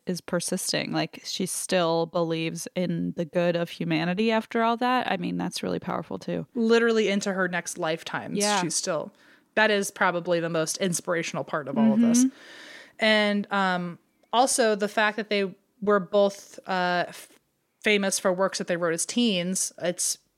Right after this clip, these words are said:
Speaker 2: er, it's interesting to note just in, like, a spooky, ooky way of just that the only thing Anne Frank really wanted, she even wrote about it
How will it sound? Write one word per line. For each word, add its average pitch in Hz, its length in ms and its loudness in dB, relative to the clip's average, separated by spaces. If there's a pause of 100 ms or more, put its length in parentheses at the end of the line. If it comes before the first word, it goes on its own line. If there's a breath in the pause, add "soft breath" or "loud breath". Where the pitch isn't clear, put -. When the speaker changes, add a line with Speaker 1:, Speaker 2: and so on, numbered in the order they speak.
(160)
Speaker 2:
er, 185 240 0
it's - 320 -2
interesting 190 540 -2
to 190 120 -4
note 175 400 0
just - 380 -4 (240)
in, 190 120 0
like, 180 200 -4
a 170 320 0 (560)
spooky, - 520 0
ooky 202 320 -2
way 170 420 2
of 175 240 -6
just - 220 -2
that 165 280 -2 (760 loud breath)
the 220 140 2
only 208 260 4
thing 208 360 0
Anne 185 220 -2
Frank 180 380 -2 (200)
really 190 260 2
wanted, 175 680 0
she 202 100 2
even 180 220 0
wrote 185 180 4
about 170 220 -2
it 170 180 -2